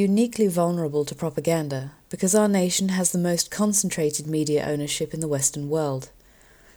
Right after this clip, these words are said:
the lion's share of it by Rupert Murdoch,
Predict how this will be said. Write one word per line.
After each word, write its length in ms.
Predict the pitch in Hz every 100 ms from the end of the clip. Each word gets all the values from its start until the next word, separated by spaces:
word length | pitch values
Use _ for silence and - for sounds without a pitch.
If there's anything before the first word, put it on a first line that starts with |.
| -
the 100 | 185
lion's 440 | 180 170 160 160
share 300 | - 220 185
of 80 | 156
it 260 | 156 - -
by 140 | 190 196
Rupert 420 | 151 139 139 -
Murdoch, 540 | 165 175 151 156 -